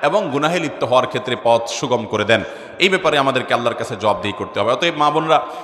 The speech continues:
আপনাদের জন্য আমার দ্বিতীয় নসিহা হলো, অবশ্যই পর্দা পশিদা রক্ষা করে চলবেন, নিজের ইজ্জত সম্ভ্রমকে হেফাজত করবেন,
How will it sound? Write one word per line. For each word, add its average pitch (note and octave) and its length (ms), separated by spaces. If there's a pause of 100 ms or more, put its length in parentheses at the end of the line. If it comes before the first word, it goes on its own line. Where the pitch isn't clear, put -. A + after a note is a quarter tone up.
(160)
আপনাদের C3 300
জন্য B2+ 280 (280)
আমার G#2+ 220
দ্বিতীয় A#2 260
নসিহা C3+ 360
হলো, G#2 260 (160)
অবশ্যই E3+ 540 (340)
পর্দা B2+ 300
পশিদা B2+ 420
রক্ষা A#2 240
করে G#2 180
চলবেন, G#2 360 (280)
নিজের C3+ 320
ইজ্জত C#3+ 280
সম্ভ্রমকে C3+ 460
হেফাজত C3+ 440
করবেন, C3 300